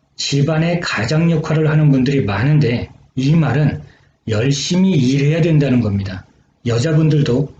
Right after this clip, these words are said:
일복이 많습니다. 대인관계에서는 다른 사람 말에 귀를 좀 열어줘야 됩니다. 내 고집, 내 주장만 생각하시게 되면 대인관계가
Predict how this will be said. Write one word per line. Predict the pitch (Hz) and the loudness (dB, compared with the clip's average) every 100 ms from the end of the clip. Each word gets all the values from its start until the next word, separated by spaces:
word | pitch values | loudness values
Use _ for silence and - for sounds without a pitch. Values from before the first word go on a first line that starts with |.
| - | -4
일복이 | 123 143 156 180 175 | 0 2 2 2 0
많습니다. | 139 120 123 107 95 95 - - - _ _ - | 0 0 -2 -2 -4 -10 -14 -20 -20 _ _ -6
대인관계에서는 | 113 147 170 170 151 143 127 131 151 95 - - _ _ | -2 0 2 0 2 0 0 0 0 0 -4 -14 _ _
다른 | - 120 143 160 | -10 -4 0 0
사람 | 160 160 160 | 0 0 0
말에 | 147 123 147 156 - | 0 0 -2 -2 -6
귀를 | - 143 147 147 | -4 0 2 2
좀 | 131 156 156 - | 2 0 -2 -4
열어줘야 | 120 113 147 156 190 165 | -4 -2 0 0 0 0
됩니다. | 127 104 98 95 _ _ _ _ - | 0 -2 -4 -10 _ _ _ _ -8
내 | 131 | -2
고집, | 147 156 143 98 - _ _ - | 0 2 0 -4 -8 _ _ -8
내 | 104 143 156 | -4 -2 0
주장만 | - 123 151 151 143 | -2 0 2 2 2
생각하시게 | 156 156 147 160 156 147 135 | 2 0 0 -2 -2 -2 -2
되면 | 113 131 156 - - - _ - | 0 0 0 -2 -8 -18 _ -16
대인관계가 | - 123 147 160 151 143 127 117 147 | -4 0 2 2 2 2 0 -2 -6